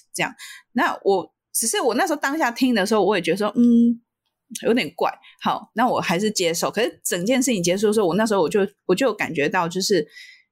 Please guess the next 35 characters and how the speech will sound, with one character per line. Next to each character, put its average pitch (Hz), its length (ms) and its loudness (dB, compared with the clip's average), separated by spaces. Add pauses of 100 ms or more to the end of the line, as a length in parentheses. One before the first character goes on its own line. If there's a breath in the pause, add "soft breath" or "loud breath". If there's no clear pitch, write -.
(480)
如 226 180 0
果， 254 360 0
如 247 120 2
果 277 160 0
我 160 160 0
自 226 160 -4
己 - 320 -6
跳 190 160 -2
下 196 140 -2
来 - 140 -2
做， - 240 -2
我 170 100 2
都 220 160 0
可 220 160 0
以 165 40 0
让 196 220 -2
这 202 80 -2
个， 180 300 -4 (140)
这 214 100 0
个 190 120 -2
team 196 380 -4 (240)
变 190 200 -2
成， 190 300 -4 (240)
变 214 180 -2
成 180 280 -2
很 175 200 0
稳 185 240 -2
定， - 240 -2 (120)
那 247 160 2
我 160 100 -2
需 - 140 -2
要 175 160 0
你 - 120 -8
干 - 240 -6
嘛？ - 120 -14